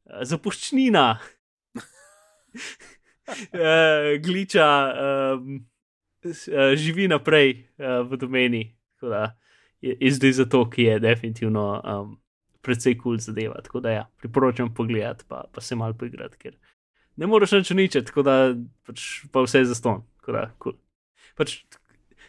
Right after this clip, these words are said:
če si kdo kdajkoli slišal ali pa igral s Herokutom, je to basically Heroku s tem, da je zastonj. Pa karkoli imaš na GitHubu, lahko avtomatsko polinkaš tja, pa vpišeš se not log z GitHubom, v glavnem ful je kul. Eh,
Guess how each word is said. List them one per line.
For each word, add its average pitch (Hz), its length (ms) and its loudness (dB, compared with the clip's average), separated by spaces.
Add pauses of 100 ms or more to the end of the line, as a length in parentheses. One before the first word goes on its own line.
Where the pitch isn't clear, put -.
če 156 100 -4
si 185 140 -2
kdo 214 160 4
kdajkoli 196 440 2
slišal 180 400 -4
ali 170 80 -2
pa 170 120 0
igral 156 300 0
s - 100 -14
Herokutom, 143 640 0
je 127 100 -2
to 139 120 2
basically 139 480 2
Heroku 127 480 -2
s - 60 -14
tem, 123 180 -4
da 113 80 0
je 101 160 -2
zastonj. 120 400 -4 (460)
Pa 117 380 2
karkoli 170 360 0
imaš 160 280 -2
na 143 120 0
GitHubu, 143 520 2
lahko 135 280 2
avtomatsko 131 480 -2
polinkaš 127 520 -4
tja, 117 300 -2 (420)
pa 127 60 0
vpišeš 139 320 0
se 139 120 -4
not 131 260 0
log 127 200 0
z 113 60 -16
GitHubom, 120 500 -2
v 123 60 0
glavnem 123 260 4
ful 117 160 2
je 107 80 -4
kul. 101 160 -8 (480)
Eh, 104 220 -2